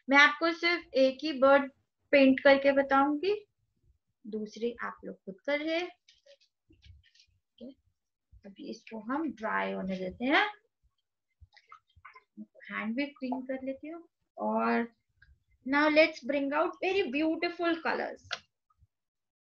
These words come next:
मैं इन पर करने लगी हूँ metallic colors। मेरे पास जो metallic colors हैं, आप यहाँ पर एक्रिलिक colors भी यूज कर सकते हैं। तो सबसे पहले मैंने लिया है येलो।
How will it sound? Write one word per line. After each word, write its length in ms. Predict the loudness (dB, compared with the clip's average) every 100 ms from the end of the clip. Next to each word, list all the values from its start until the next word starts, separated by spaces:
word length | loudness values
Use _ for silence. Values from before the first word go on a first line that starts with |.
| _ _ _ _ _ -20 _ -20 -20 _ _ _ _ _ _ _ _ _ _ _ _ _ -20 -20 _ _ _ -2
मैं 360 | 2 2 0 -2
इन 80 | -4
पर 260 | -4 0
करने 280 | 4 4 2
लगी 320 | -2 0 0
हूँ 360 | 0 0 -4 0
metallic 640 | 4 6 8 8 8 8
colors। 480 | 4 6 8 8 6
मेरे 220 | 2 2
पास 200 | 4 4
जो 100 | 4
metallic 520 | 0 2 2 4 4 4
colors 380 | 6 6 4
हैं, 340 | 2 2 2 4
आप 260 | 8 8 6
यहाँ 280 | 2 4 4
पर 140 | 6
एक्रिलिक 680 | 4 4 2 4 6 6 6
colors 320 | 4 8 6
भी 360 | 4 2 4 4
यूज 200 | -2 -4
कर 160 | -8 -8
सकते 380 | -8 -10 -8
हैं। 160 | -8 -8 -16 _ -20 _ -8
तो 60 |
सबसे 380 | 2 2 2 2
पहले 300 | 4 4 4
मैंने 260 | 4 2 2
लिया 320 | -2 -2 0
है 520 | 0 0 0 0 -2
येलो। 680 | -2 -2 0 2 2 0